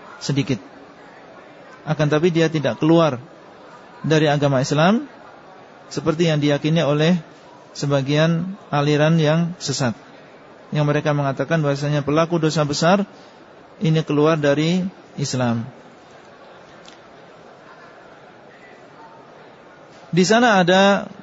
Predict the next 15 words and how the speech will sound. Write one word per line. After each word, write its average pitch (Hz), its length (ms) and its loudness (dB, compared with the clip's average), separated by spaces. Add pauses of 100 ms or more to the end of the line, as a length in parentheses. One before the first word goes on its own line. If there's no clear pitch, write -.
(320)
makhluk-makhluk 170 640 2
Allah 165 240 2
yang 151 240 0
lain 165 160 2
yang 151 160 0
mulia 165 480 2 (1500)
yang 165 180 2
juga 185 240 2
memberikan 160 460 0
syafaat 143 420 0 (1300)
selain 170 320 0
Rasulullah 160 480 0
sallallahu 139 80 -2
alaihi 139 100 -4
wasallam. 120 220 -4